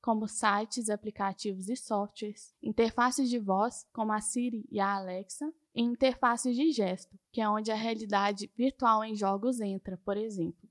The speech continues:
Mas vamos falar um pouquinho das interfaces gráficas, que são as mais comuns de vermos no nosso dia a dia. Independente do tipo de interface ou das suas especificações, ela precisa andar lado a lado com a experiência do usuário.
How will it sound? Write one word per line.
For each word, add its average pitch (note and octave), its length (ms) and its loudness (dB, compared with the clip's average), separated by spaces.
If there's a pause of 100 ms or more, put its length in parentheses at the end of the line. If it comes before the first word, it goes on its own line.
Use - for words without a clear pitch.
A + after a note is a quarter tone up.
(220)
Mas C4 180 4
vamos E4+ 180 4
falar C#4+ 320 4
um C4+ 80 0
pouquinho C4 480 2
das A#3+ 240 2
interfaces A#3+ 680 -2
gráficas, F#3+ 600 -4
que - 100 -18
são A3+ 160 -2
as A3 140 2
mais G#3+ 260 -2
comuns A3+ 480 0
de A3+ 120 -4
vermos G#3 360 -2
no A3+ 120 -10
nosso G3+ 320 -2
dia A3+ 180 -4
a C4 80 0
dia. F3+ 400 -6 (240)
Independente C#4 640 6
do E4+ 100 2
tipo A#3+ 300 -2
de G#3 100 -4
interface G#3+ 680 0
ou G#3+ 60 -2
das G3+ 260 -2
suas G#3 180 -4
especificações, G#3 1120 -4 (100)
ela A3 240 2
precisa C4 640 0
andar A3 260 0
lado A#3 240 0
a C#4 120 4
lado G#3 340 2
com A3+ 100 -2
a - 20 2
experiência A3 560 -2
do G#3 120 -6
usuário. G3+ 500 0